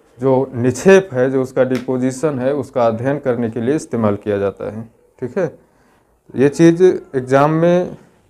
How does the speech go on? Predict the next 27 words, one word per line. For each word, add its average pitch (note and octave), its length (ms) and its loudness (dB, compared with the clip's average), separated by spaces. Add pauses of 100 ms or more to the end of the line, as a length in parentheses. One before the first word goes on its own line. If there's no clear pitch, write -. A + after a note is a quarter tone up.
(100)
इस B2+ 220 -6
यंत्र D3+ 320 4
के D3 140 -2
बारे C3 280 4
में C#3 120 -2
पूछ B2+ 200 -4
सकता B2 320 -6
है, B2+ 140 0
शॉर्ट C3+ 380 2
में C#3+ 120 -2
लिखने C#3 340 2
के B2+ 140 -4
लिए A2+ 180 0
आ G#2 100 0
सकता G2+ 440 -10
है। G#2 120 -14 (2500)
इसी D3 320 2 (440)
सैंपलर D3 540 4
से G3 140 0
जो F3 120 4
पदार्थ E3 400 4
निकाला C#3+ 400 4
गया C3+ 160 4
है, C3+ 80 2
कोर C#3 240 -4
सैंपलर B2 420 -2
से, C3+ 280 -4